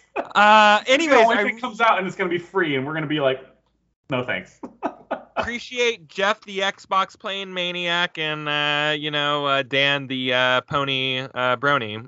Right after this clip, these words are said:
Speaker 1: Uh, so thank you for, uh, you know, taking that leg of the news and everything like that. A lot of stuff going on this week, a lot of spooky stuff and everything.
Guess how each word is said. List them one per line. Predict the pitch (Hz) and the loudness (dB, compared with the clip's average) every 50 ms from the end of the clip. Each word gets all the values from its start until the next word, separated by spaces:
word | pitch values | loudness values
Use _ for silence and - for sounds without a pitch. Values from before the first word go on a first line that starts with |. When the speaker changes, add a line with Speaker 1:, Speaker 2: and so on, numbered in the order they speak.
| - | -8
Speaker 1:
Uh, | 127 127 123 123 120 120 120 120 | -4 -2 0 2 2 2 0 0
so | 120 - 135 123 123 120 120 120 120 120 | 0 0 0 2 2 2 0 0 -2 -2
thank | - 135 131 123 | 0 -2 0 -2
you | 123 120 | -4 -6
for, | - 127 123 120 117 113 110 | -4 -2 0 0 0 0 -2
uh, | 110 107 107 110 | -2 -2 -2 -4
you | 110 110 | -4 -4
know, | 107 107 | -6 -8
taking | - 127 110 113 107 | -6 -6 -6 -4 -4
that | 107 101 | -6 -4
leg | 85 110 107 107 | -4 -4 -4 -4
of | 101 | -4
the | 104 | -6
news | 107 107 107 107 107 104 101 - | -4 -4 -2 -2 -2 -4 -6 -6
and | 98 | -6
everything | 98 95 95 95 107 | -6 -6 -6 -8 -8
like | 101 98 98 95 | -8 -8 -8 -6
that. | 98 104 98 98 98 98 | -6 -4 -4 -2 -4 -2
A | |
lot | 85 120 143 170 | 2 4 6 6
of | 170 | 6
stuff | - 190 175 - | 4 2 2 2
going | 170 147 139 | 2 2 2
on | 131 127 120 | 2 2 0
this | 120 120 113 - | -4 -8 -8 -6
week, | 131 120 117 110 | -4 -4 -4 -2
a | 127 | -2
lot | 127 123 | -2 -2
of | 123 - | -2 -4
spooky | - 139 123 117 120 | -10 -10 -10 -10 -10
stuff | 113 - 131 120 117 | -6 -4 -4 -4 -4
and | - 113 | -4 -8
everything. | 113 113 113 110 113 110 110 110 110 | -8 -8 -8 -8 -8 -8 -8 -8 -8